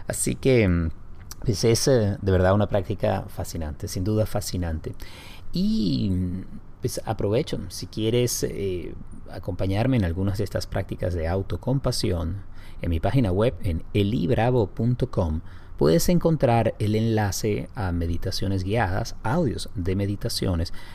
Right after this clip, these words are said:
que están de manera gratuita en la aplicación Insight Timer. Así que puedes visitar elibravo punto com y allí tienes prácticas como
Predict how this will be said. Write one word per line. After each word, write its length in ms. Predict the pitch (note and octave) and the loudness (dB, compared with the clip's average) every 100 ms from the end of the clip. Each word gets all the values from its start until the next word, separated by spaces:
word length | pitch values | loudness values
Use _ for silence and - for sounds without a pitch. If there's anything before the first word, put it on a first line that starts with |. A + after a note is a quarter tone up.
| - | -4
que 80 | G#2+ | -4
están 460 | - A#2 B2 C#3 | 2 4 4 4
de 60 | A#2 | 4
manera 300 | G2 F#2+ A2 | 4 4 4
gratuita 540 | G2+ F#2+ D#2 D2+ F#2+ | 2 0 0 0 0
en 80 | E2+ | 0
la 60 | E2 | 0
aplicación 580 | F2+ F2 F#2 G#2 G2+ - | -2 -2 0 0 0 0
Insight 520 | A2 G#2 - G#2+ G2 - | 0 0 0 -2 -2 -4
Timer. 460 | - G2 E2+ D#2+ F#2+ - - | 0 0 0 -2 -6 -8 -6
Así 200 | - - | -4 -4
que 180 | - E3 | -2 -4
puedes 320 | - - E3 | -2 0 2
visitar 420 | D#3 C3 B2+ F#2 | 2 2 0 0
elibravo 520 | E2+ D#2+ E2 G2 G#2 | 0 0 0 2 0
punto 320 | G2 A2+ A2 - | 0 0 0 0
com 300 | D#3+ F#3+ G2+ | 2 2 2
y 80 | |
allí 240 | G#2+ G2 G#2 | 2 2 0
tienes 500 | - A2 A2 A2 - | 0 0 0 0 -4
prácticas 500 | - G#2+ G#2+ G#2+ G2+ | -4 -4 -2 -2 0
como 360 | G2+ F#2 E2+ | 0 0 0